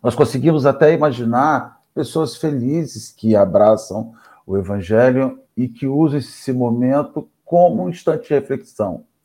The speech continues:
Mas há muitas pessoas no mundo de hoje angustiadas, sofrendo.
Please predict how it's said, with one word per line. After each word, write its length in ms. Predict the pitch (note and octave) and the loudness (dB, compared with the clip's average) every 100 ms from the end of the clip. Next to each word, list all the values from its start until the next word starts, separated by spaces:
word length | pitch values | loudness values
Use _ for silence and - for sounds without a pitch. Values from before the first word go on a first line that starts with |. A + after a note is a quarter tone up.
| _ _ _ - | _ _ _ -14
Mas 300 | - G#2+ F#2 | -6 -4 -2
há 80 | A2 | 0
muitas 600 | G#2+ G2+ G#2+ B2 A2+ F#2 | 0 0 2 2 0 -10
pessoas 520 | - D2 - D#2 D#2 | -12 -16 -10 -8 -6
no 140 | D2+ D#2+ | -6 -8
mundo 300 | D#2 D#2+ D2 | -6 -8 -10
de 180 | C2+ D2 | -12 -10
hoje 500 | D2+ D#2 D2+ - _ | -6 -8 -8 -14 _
angustiadas, 1000 | E2+ A2+ - - - - - _ _ - _ _ _ _ _ | -10 -10 -10 -12 -12 -10 -12 _ _ -20 _ _ _ _ _
sofrendo. 680 | _ - F#2+ - D#2+ D2 | _ -4 -4 -4 -12 -10